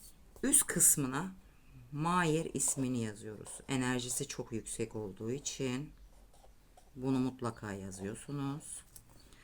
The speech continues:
Altına da sınava girecek kim ise arkadaşlar, kim sınava girecekse onun ismini atıyorum.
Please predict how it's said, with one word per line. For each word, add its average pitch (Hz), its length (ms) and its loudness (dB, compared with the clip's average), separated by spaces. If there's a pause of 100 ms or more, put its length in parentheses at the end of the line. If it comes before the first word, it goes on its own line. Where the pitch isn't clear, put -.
(300)
Altına 190 520 6
da 135 240 4 (600)
sınava 226 580 12
girecek 170 540 6
kim 226 320 2
ise 139 420 8 (180)
arkadaşlar, 120 760 0 (1200)
kim 226 200 4
sınava 131 380 8
girecekse 143 720 4 (480)
onun 175 260 8
ismini 120 400 2
atıyorum. 170 640 4